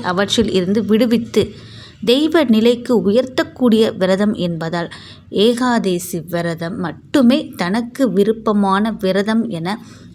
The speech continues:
பகவான் ஸ்ரீ கிருஷ்ணர் குறிப்பிடுகிறார். நீங்களும் அன்றைய நாள்ல உங்க வீட்டிலேயே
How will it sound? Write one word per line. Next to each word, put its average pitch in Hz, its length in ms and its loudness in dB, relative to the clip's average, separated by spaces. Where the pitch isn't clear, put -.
பகவான் 247 560 -2
ஸ்ரீ - 380 -4
கிருஷ்ணர் 214 500 -2
குறிப்பிடுகிறார். 175 640 -4
நீங்களும் 294 680 2
அன்றைய 196 420 -2
நாள்ல 190 500 -2
உங்க 170 260 -8
வீட்டிலேயே 190 880 -4